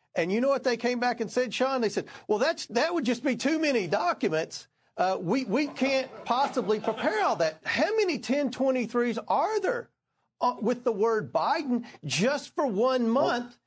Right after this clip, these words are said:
in twenty twenty? Now, the way that I understood the F B I, there are multiple Form ten twenty-threes pertaining to Biden. So we had to narrow the focus to say, "Okay, Biden and the word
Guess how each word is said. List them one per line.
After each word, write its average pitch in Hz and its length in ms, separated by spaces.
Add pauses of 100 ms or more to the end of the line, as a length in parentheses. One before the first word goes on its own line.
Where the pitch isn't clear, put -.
(200)
in 247 180
twenty 262 320
twenty? 381 320
Now, 262 560 (460)
the 151 120
way 214 280
that 190 160
I 214 160
understood 240 420
the 175 160
F 175 160
B 180 100
I, 302 280 (200)
there 233 300
are 240 180
multiple 214 840 (340)
Form 247 320
ten 214 420
twenty-threes 196 880 (280)
pertaining 214 460
to 165 80
Biden. 185 280
So 214 140
we 277 180
had 311 160
to 202 160
narrow 254 400
the 202 140
focus 285 500
to 220 100
say, 220 300 (180)
"Okay, 208 420 (200)
Biden 247 840
and 233 220
the 233 80
word 214 500